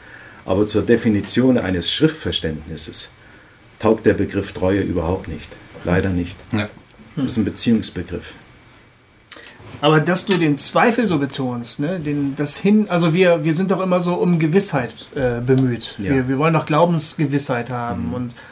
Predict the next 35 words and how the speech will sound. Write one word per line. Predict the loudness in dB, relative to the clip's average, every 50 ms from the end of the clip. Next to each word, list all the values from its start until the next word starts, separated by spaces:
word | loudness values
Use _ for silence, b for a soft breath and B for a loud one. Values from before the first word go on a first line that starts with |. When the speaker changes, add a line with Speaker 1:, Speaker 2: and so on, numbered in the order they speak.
| B B -2
Speaker 3:
Heilsgewissheit | 0 2 2 2 2 0 -2 -2 -4 -4 -4 -4 -2 -2 -4 -4 -4 -4 -4 -4 -4 -4
und | -4 -4
so. | -4 -6 -8 -8
Speaker 1:
Ja. | -8 -10 -8 -10 -10 -4
Speaker 3:
Du | 0 2 2 4
sagst, | 4 4 4 4 2 2 0
der | 0 0
Christ | 0 2 2 2 2 2 0 0
zweifelt | -2 2 4 4 4 4 2 -2 -4 -4
sich | -6 -10 -10 -12 -14 -20 -20 -20 -20 _ -20 _ -20 -20 -20 -16
zum, | -10 -4 -2 0 2
Speaker 1:
Ja. | 2 2 2 0 -2 -6 -12 -14
Speaker 3:
zum | -6 -4 -4 -2
Glauben. | -2 -2 -4 -2 -4 -2 -2
Also | -2 0 -2 -2 -4 B B B B B B B B B B
Speaker 1:
Ich | -8 -4
glaube, | 2 4 4 6 6
Speaker 3:
das | 6 4
Speaker 1:
es | 4
gibt | 0 0 4
Leute, | 4 4 4 4 2 2
die | 2 2 4 4
auch | 6 4 4 2
ohne | 2 2 2 4 2 2
viele | 0 -2 0 0 0
Zweifel | 0 2 4 4 4 4 2 0
durchs | 0 0 0 0 0
Leben | -2 0 0 2 0 0
kommen, | 0 0 -2 0 0
weil | 0 0 0
sie | -2
eine | -2 -2 -2
gewisse | 0 0 0 0 0 0
Leichtigkeit | 2 2 2 0 -2 -2 -6 -6 -6 -4 -6 -6 -6 -4 -4
leben. | -4 -4 -2 -2 0 -2 -2 -2